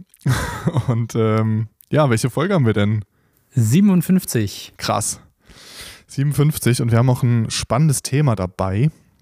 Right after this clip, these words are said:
Speaker 1: Für alle, die sich fragen, "Wie schaffe ich denn, ähm, täglich oder auf einer bestimmten Frequenz regelmäßig Content zu erstellen, zu posten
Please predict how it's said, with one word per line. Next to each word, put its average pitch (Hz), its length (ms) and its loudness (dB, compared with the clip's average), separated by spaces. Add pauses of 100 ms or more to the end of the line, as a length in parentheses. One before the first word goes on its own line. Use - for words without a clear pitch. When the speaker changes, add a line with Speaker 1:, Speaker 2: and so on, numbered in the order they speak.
(640)
Speaker 1:
Für - 260 -6
alle, 120 180 0
die 113 400 -4 (120)
sich - 260 -6
fragen, 113 420 -4
"Wie 110 360 -2
schaffe - 340 -6
ich - 160 -6
denn, 107 480 -6
ähm, 104 440 -2 (960)
täglich 139 520 2
oder 110 600 0 (160)
auf - 240 -6
einer 110 200 2
bestimmten 131 340 -4
Frequenz 120 720 -4
regelmäßig 123 680 -2
Content 139 320 -2
zu - 80 -2
erstellen, 113 540 0
zu - 120 -6
posten 113 840 -4